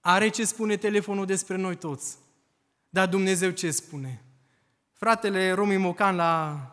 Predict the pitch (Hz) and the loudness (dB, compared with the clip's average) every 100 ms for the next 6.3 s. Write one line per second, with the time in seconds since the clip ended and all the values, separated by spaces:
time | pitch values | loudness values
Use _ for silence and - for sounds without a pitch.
0 | - 165 160 175 180 175 156 156 160 165 | -10 -8 -4 -4 -4 -4 -6 -4 -4 -6
1 | - 156 156 151 160 160 151 - 165 151 | -6 -10 -8 -8 -6 -6 -6 -6 -8 -6
2 | 156 147 - 170 - 160 - - 170 - | -6 -6 -4 -4 -4 -8 -10 -8 -8 -6
3 | - - _ _ _ _ - 160 202 190 | -8 -12 _ _ _ _ -10 -8 -2 -2
4 | 185 175 175 175 175 165 156 175 - 165 | 0 -2 0 4 4 4 -2 -2 -2 -2
5 | 156 151 - 202 170 160 170 151 156 160 | -2 -6 -8 -6 -4 -4 -6 -2 0 0
6 | 147 139 | 0 -4